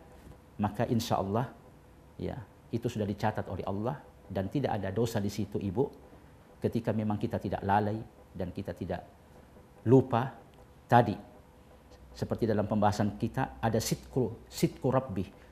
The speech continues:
sidku ma'a Rabbi, seorang jujur benar, ada semangat, ada tekad, ada keinginan yang kuat. Dan dia, dia merasakan itu,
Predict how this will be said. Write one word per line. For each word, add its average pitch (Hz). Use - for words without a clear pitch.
sidku 175
ma'a 117
Rabbi, 101
seorang 143
jujur 135
benar, 104
ada 127
semangat, 127
ada 110
tekad, 110
ada 113
keinginan 117
yang 95
kuat. 98
Dan 101
dia, 135
dia 139
merasakan 127
itu, 135